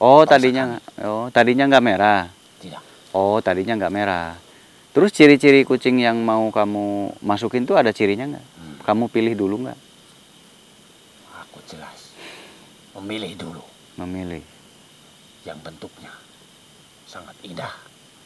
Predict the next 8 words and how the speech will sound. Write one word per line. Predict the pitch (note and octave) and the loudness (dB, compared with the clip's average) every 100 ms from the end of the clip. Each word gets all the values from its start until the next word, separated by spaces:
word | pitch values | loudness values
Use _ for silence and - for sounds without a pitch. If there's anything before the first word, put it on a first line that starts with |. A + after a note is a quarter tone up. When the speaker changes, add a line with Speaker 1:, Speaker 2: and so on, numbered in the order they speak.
| _ _ _ _ | _ _ _ _
Speaker 1:
Wah, | F2+ E2+ | -6 -4
indah | F2 A2+ | -4 -4
kan | B2+ | -4
menurut | F#2+ F2 F2+ | -4 -6 -2
kamu, | C#3+ D3 F2+ F2+ | 0 0 -2 -4
bingung | D3 G#2 G#2+ | -2 -2 -4
ya? | C3+ | -8
Speaker 2:
Hmm. | - _ _ _ - _ - | -16 _ _ _ -20 _ -20